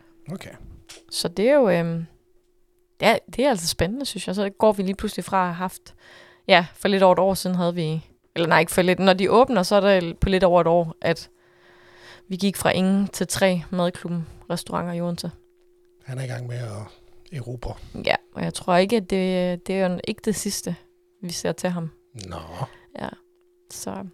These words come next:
Speaker 2: det er spændende.
Speaker 1: Så i og med, at du lige har snakket med manden, så går jeg ud fra, at <clears throat> der ligger lidt bag den udtalelse, Christina.
Speaker 2: Ja, ja,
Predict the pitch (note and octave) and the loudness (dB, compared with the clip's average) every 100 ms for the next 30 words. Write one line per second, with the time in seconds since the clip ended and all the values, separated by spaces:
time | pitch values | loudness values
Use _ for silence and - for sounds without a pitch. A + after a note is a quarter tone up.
0 | _ - A3+ - - A3+ D#4 F4+ - - | _ -8 -6 -2 2 4 6 4 -2 -20
1 | - - B2+ C3 A#2+ A#2 A#2+ C3 A#2 B2 | -20 -20 -8 -4 -4 -4 -4 -4 -2 0
2 | A#2+ A#2+ A2+ A2 A2+ B2+ A#2+ A2 A#2 A#2 | 0 -2 -4 -6 -10 -8 -4 -4 -6 -8
3 | - - - A#3 F#3+ D#3+ - - _ _ | -12 -12 -2 0 -2 -6 -16 -20 _ _
4 | _ - G#2+ G#2+ G2+ G#2+ - - G#2+ - | _ -12 -8 -6 -6 -6 -10 -18 -18 -20
5 | - - _ _ _ _ - - D3 D#3 | -20 -20 _ _ _ _ -14 -8 -2 -2
6 | B2 - A#2+ - B2+ B2 G#3+ A#3+ A#3 | -2 -10 -14 -10 -6 -6 -6 -8 -10